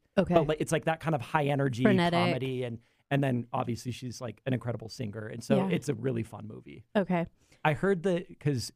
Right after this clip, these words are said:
Speaker 2: um, Funny Girl's, uh, on Broadway right now, and it's not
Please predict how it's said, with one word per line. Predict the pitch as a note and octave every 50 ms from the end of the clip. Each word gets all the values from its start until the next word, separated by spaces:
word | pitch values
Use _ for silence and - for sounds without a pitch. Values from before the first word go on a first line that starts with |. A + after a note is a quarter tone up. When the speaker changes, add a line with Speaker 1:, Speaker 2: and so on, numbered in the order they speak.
| _ _ -
Speaker 2:
um, | C3 B2+ B2 A#2
Funny | - C3 B2+ B2+
Girl's, | A#2 B2+ B2+ B2 A#2+ A#2 G#2+ F#2 - - _ _ _ _ -
uh, | B2 A2+ A2 A2 G#2+ G#2+ - -
on | A2+ A2+ A2
Broadway | - G2+ G2+ G#2 A2+ A#2 A2
right | A2+ A2 A2+
now, | A2 G#2+ G#2 G#2+ A2 -
and | - A2 A2
it's | - _ -
not | A2+ A2 G#2 G#2 G2 G2+